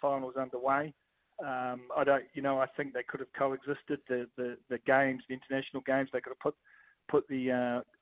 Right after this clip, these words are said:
the N B L finals on around them. There's plenty of days in the calendar. Um, and neither the Sydney Kings nor the Breakers released any players to play in this window. So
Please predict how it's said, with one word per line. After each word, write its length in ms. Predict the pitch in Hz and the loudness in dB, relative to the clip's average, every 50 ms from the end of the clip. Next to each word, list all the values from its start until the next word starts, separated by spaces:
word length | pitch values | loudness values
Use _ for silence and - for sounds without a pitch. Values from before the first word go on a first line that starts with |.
| _ _ _ _ _ - - - | _ _ _ _ _ -16 -8 -4
the 140 | 147 135 135 | 0 0 0
N 80 | 131 - | 2 4
B 100 | 139 131 | 6 6
L 160 | 131 127 - - | 6 6 6 4
finals 320 | - 143 139 135 131 127 | 4 4 4 4 4 4
on 200 | 135 135 135 131 | 4 4 4 4
around 380 | 131 127 131 135 139 139 139 139 | 4 4 4 4 4 4 4 2
them. 140 | 143 147 151 | 0 -2 -2
There's 100 | 135 123 - | -6 -8 -10
plenty 200 | - 143 139 135 | -10 -8 -8 -6
of 80 | 127 131 | 0 2
days 220 | 131 127 127 123 127 | 2 2 2 0 -4
in 80 | 120 | -6
the 60 | 120 120 | -8 -8
calendar. 520 | - - 135 135 135 131 - 139 135 - _ _ _ _ _ _ _ - 135 | -4 -2 -2 0 0 -2 -2 -2 -4 -4 _ _ _ _ _ _ _ -12 -8
Um, 280 | 143 139 135 127 123 139 | -6 -4 -2 -2 0 2
and 180 | 156 147 156 165 | 2 4 6 6
neither 300 | 190 208 190 165 165 147 | 6 6 6 6 4 2
the 100 | 139 139 - - - | 2 -2 -4 -2 -2
Sydney 280 | 180 160 156 147 139 - - | -2 0 -2 -6 -6 -4 -2
Kings 220 | 170 156 139 135 127 | -2 -2 -2 -4 -6
nor 300 | 139 151 160 175 175 180 | -4 -2 0 2 2 2
the 80 | 175 151 | 2 2
Breakers 420 | 135 143 135 135 - - 139 127 - - | 4 6 4 4 4 0 -6 -8 -8 -6
released 340 | 127 131 135 147 156 147 - - - | -2 0 0 2 2 0 -2 -4 -10
any 180 | 135 127 127 123 | -8 -8 -8 -6
players 400 | - - 147 151 151 123 107 - _ _ _ _ _ - | 0 2 4 4 4 4 0 -4 _ _ _ _ _ -20
to 80 | - - | -12 -2
play 260 | - 160 165 208 226 | 4 6 8 8 6
in 100 | 165 135 | 4 0
this 160 | 123 113 - 135 | -4 -8 -10 -10
window. 280 | 123 120 110 113 110 110 - _ _ _ _ _ _ _ _ _ _ - | -12 -12 -10 -12 -14 -14 -16 _ _ _ _ _ _ _ _ _ _ -2
So 60 | - | 2